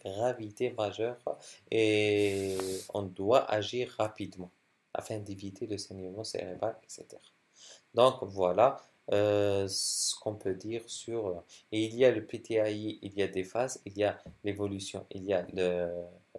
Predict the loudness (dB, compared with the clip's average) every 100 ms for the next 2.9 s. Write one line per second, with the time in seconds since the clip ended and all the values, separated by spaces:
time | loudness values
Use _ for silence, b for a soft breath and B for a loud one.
0 | -8 -6 -2 -2 -2 -4 -4 -4 -6 -8
1 | -12 -6 -4 -4 -6 -4 -4 -2 -4 -4
2 | -10 -8 -8 -8 -8 -8 -6 -6